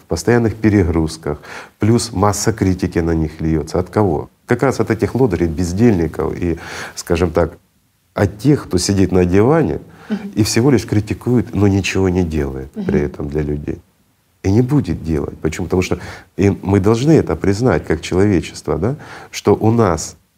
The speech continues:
Speaker 1: в действительности, благодаря потребительскому формату, еще и воспиталась определенная часть общества, такая вот паразитирующая. Оно в действительности даже для себя не хочет ничего делать.
Speaker 2: Мгм.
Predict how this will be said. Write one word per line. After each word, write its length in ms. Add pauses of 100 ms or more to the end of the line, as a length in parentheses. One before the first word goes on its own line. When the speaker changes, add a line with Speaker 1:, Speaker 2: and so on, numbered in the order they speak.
(340)
Speaker 1:
в 60
действительности, 800
благодаря 460
потребительскому 680
формату, 580 (380)
еще 220
и 20
воспиталась 640
определенная 640
часть 420
общества, 640 (520)
такая 280
вот 200
паразитирующая. 1040 (1040)
Оно 300
в 120
действительности 680
даже 260
для 140
себя 320
не 80
хочет 380
ничего 340
делать. 420
Speaker 2:
Мгм. 280